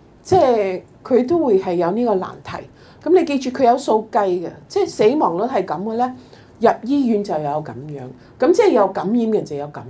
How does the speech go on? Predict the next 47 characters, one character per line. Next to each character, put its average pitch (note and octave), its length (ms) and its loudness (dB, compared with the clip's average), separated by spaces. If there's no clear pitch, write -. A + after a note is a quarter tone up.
樣， - 140 -16
即 G4 100 0
係 G4 120 4
人 F3 140 -4
哋 E3 100 0
有 D#3 200 0
數 E3 420 -2
計 D3+ 180 -6
嘅。 C3 260 -14
所 F#4+ 140 2
以 - 20 2
變 D#4+ 220 0
咗 F4+ 100 0
佢 D#4 40 0
哋 B3+ 120 2
好 A#3+ 80 2
多 C4+ 120 2
時 F3+ 260 -6
就 F3+ 100 -10
係 F#3+ 180 -4
話， F3+ 140 2
我 F#3 140 -2
哋 F3+ 80 -4
而 G3+ 120 -2
家 - 20 -
見 G#3+ 220 -2
到 G3 120 0
個 G3+ 100 0
數 F3+ 220 -4
字 F3 140 -8
有 F3 280 0
時 D#3 440 -10
好 F#3+ 100 -4
似 G3+ 200 -8
唔 C#3+ 120 -8
好 D3 80 -6
邏 E3 280 -4
輯。 B3 180 -4
噉 E4+ 140 2
但 D4+ 140 2
係 C4+ 60 4
你 C4+ 60 2
記 C4+ 160 -2
住 B3+ 280 -6
佢 A#3 240 2
嘅， A3+ 420 0
呃， E3+ 340 -8